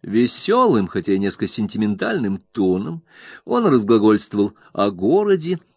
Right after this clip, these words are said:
и предложил выпить за его процветание. При этом он заметил, что и миссис Микобер, и он жили здесь необыкновенно удобно и комфортабельно,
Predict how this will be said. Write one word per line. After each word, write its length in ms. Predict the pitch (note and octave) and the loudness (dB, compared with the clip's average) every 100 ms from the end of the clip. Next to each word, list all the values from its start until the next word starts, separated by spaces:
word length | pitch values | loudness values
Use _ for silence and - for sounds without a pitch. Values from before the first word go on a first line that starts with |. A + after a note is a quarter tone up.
| _ - | _ -10
и 100 | F2+ | -6
предложил 500 | A#2 D3 G#3+ C4 D#3 | -2 0 0 0 2
выпить 460 | D#3+ E3+ G#3+ G#3 | 2 2 -2 -10
за 100 | F#3 | -4
его 200 | C#3 A2 | -2 -2
процветание. 880 | - E3 - C3+ - F#2+ F#2+ F#2+ G#2+ _ _ _ _ _ _ | -4 -8 -10 -14 -4 -2 -2 -4 -10 _ _ _ _ _ _
При 140 | - A#2 | -2 -2
этом 200 | A2+ A#2+ | 0 0
он 100 | A2+ | 0
заметил, 400 | G#2+ B2 A#2+ B2 | 2 0 0 -2
что 220 | - B2+ | 2 2
и 160 | C3 C#3+ | 4 2
миссис 640 | E3 F#3 - E3+ E3 - | 2 2 2 2 2 0
Микобер, 680 | D3+ G3+ A3 C#3 A2 F#2+ - - - - | -2 -2 0 -2 0 0 -2 -14 -10 0
и 160 | A#2+ | 4
он 340 | A#2+ F3 F3 G2 | 6 4 2 0
жили 300 | G#2+ D#3+ A2 | -2 -2 -2
здесь 380 | E2+ C#3+ - | 0 -2 0
необыкновенно 500 | A#2 G2 G2+ A#2+ A#2 | -4 -4 0 0 2
удобно 640 | G2+ F#2+ D#2+ A#2+ D#3 G#2+ G2 | 0 0 2 4 2 0 -2
и 40 | |
комфортабельно, 1080 | F2+ E2 F2+ E2 _ - - G#3+ D3 C3 | -4 -6 -6 -8 _ -4 -2 -2 -4 -4